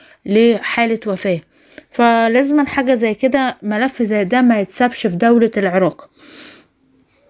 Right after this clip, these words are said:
كمان من ضمن الأخبار الكويسة النهاردة وسمعناها في المملكة العربية السعودية، موقع سي إن إن ومواقع كتيرة جدا اتكلمت على إن، آه، جيش التحالف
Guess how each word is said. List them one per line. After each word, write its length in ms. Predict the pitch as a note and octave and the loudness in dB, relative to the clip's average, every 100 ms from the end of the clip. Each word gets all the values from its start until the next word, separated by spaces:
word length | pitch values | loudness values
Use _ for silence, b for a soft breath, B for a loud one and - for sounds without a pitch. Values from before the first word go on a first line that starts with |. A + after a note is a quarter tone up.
| _ - - | _ -12 -2
كمان 520 | B3+ C#4+ F#4 E4 A#3 | 2 2 2 0 0
من 140 | B3 A#3+ | 2 2
ضمن 260 | E4 E4 | 2 0
الأخبار 380 | C#4 A3 G#3+ D4 | -4 -4 0 0
الكويسة 520 | C#4 - A3+ C4+ C#4 | 0 0 0 0 0
النهاردة 600 | A#3 A3 A#3+ C4 B3+ A#3 | 0 0 2 2 2 2
وسمعناها 720 | A#3 A3 A#3 G3+ G#3+ C4 C#4 A#3 | 2 -2 -2 -2 2 2 2 0
في 120 | - | -4
المملكة 440 | G#3 G3+ B3 B3+ | -4 0 -2 0
العربية 340 | G#3+ G3+ G#3 B3+ | -2 -2 0 -2
السعودية، 760 | - A3+ G3+ G3 C4 C4+ C4+ b b b b A3+ | -2 -2 0 2 4 4 0 b b b b 0
موقع 520 | C4 C#4+ C#4+ A#3+ - | 2 2 0 -2 -4
سي 320 | - C#4+ A#3 | -4 -2 -2
إن 60 | G#3+ | -2
إن 320 | B3 C#4 C4+ b b b | 2 4 4 b b b
ومواقع 640 | G3+ A#3 C4 C4+ - A#3 | 0 2 4 2 -2 -6
كتيرة 420 | G3 A3 - D4 B3 | -6 -8 0 2 2
جدا 440 | B3+ A3+ B3+ A3+ | 0 0 0 -2
اتكلمت 640 | G#3+ - G#3+ C4 C#4 C4+ | -6 -2 2 6 4 2
على 300 | F#3+ G3 - | -4 -4 0
إن، 240 | C4+ C4 - | 2 2 0
آه، 240 | G3 G3 F#3+ | -2 -2 -2
جيش 340 | F#3+ D4+ D4+ | 2 0 0
التحالف 680 | A#3+ - - B3+ B3+ C4+ - | -8 -10 -2 0 2 0 -2